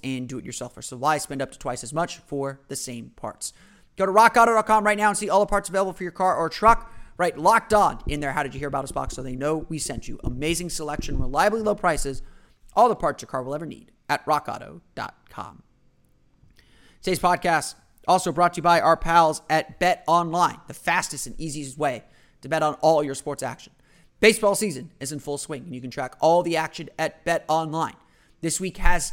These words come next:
tons of sports action on the go, too, as the N F L Draft is on, the Kentucky Derby is back, as the first leg of the Triple Crown begins this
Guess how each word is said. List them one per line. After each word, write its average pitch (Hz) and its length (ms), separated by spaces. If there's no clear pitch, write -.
tons 208 600
of - 180
sports - 280
action 156 300
on 156 100
the 151 80
go, 156 140
too, 180 300
as 135 140
the 131 80
N 156 80
F 175 100
L 185 60
Draft 170 320
is 147 80
on, 165 300
the - 60
Kentucky 220 420
Derby 196 320
is 139 80
back, 160 400
as 135 220
the 135 60
first 139 320
leg 135 280
of 127 120
the - 40
Triple - 240
Crown - 440
begins 117 640
this - 320